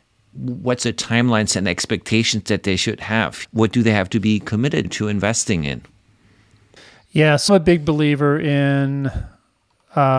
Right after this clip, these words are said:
Speaker 2: lead generation, nurture, and then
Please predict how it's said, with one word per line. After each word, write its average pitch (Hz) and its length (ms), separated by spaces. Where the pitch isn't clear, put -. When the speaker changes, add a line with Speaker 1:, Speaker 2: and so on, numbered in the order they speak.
Speaker 2:
lead 165 180
generation, 147 1120
nurture, 135 880
and 135 240
then 135 580